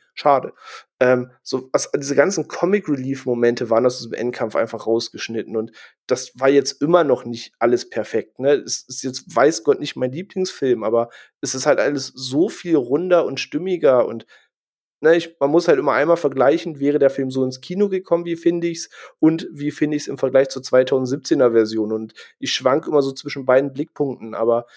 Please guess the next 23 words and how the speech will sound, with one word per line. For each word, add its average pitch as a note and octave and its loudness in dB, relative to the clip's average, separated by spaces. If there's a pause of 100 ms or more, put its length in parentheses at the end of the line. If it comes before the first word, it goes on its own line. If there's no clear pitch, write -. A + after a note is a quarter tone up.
(140)
in C3 -6
Summe C#3 2
war C3+ 4
das C3 0
halt C3 0 (300)
für - -10
mich C#3 -8
bedeutend C#3 0
runder C#3+ 0
und C3 -8
besser C#3+ 4
und B2+ -4 (440)
einfach C3+ -6
greifbarer, A#2+ 2
weil A#2+ 2
man B2+ -2
gemerkt B2 -2
hat, C3+ -2
die C3 -10
Bedrohung C3 2
ist C3 -2
irgendwie A2+ -4
ernsthafter. - -8